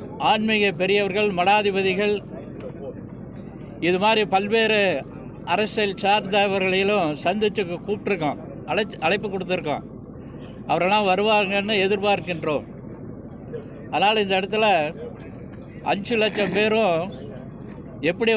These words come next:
வந்து சென்னிமலையில் கந்த சஷ்டி கவசம் ஈற்றின இடம் சென்னிமலை, அந்த சென்னிமலைக்கு ஒரு பிரச்சனை வரும்போது அங்கே எப்படி இந்து எழுச்சி உருவாச்சோ அதனுடைய வெளிப்பாடு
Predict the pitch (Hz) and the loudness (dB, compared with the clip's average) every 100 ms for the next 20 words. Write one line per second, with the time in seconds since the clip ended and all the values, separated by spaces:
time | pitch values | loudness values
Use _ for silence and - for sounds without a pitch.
0 | 208 208 220 - 196 220 214 208 202 196 | 2 4 2 2 0 2 2 4 4 4
1 | 208 185 185 202 220 - 202 - 190 175 | 2 2 0 2 0 0 -4 -2 -2 0
2 | 190 214 202 190 202 196 190 180 - 147 | 0 0 0 0 0 0 0 2 0 0
3 | 180 202 180 143 - - - - - - | -2 2 2 2 0 -10 -12 -12 -14 -14
4 | - - - - - - - - 175 185 | -14 -14 -14 -14 -14 -14 -8 -4 0 2
5 | 180 156 175 220 226 220 208 214 202 185 | 2 2 0 2 2 2 2 2 2 0
6 | 190 220 220 208 196 185 202 208 208 147 | -2 0 2 2 2 2 2 4 4 2
7 | 101 - - - - - - - - - | -2 -12 -14 -14 -16 -16 -16 -16 -14 -14
8 | - - - - - - - - - - | -14 -14 -14 -16 -16 -16 -14 -14 -14 -14
9 | - - - - - 160 185 185 190 226 | -12 -12 -14 -12 -4 -2 2 0 2 0
10 | 196 196 220 220 185 220 240 233 202 202 | 0 0 2 4 4 4 2 2 4 4
11 | 190 208 208 139 107 - - 160 190 180 | 2 2 4 2 0 -6 -2 0 2 2
12 | 170 208 208 202 | 2 2 2 2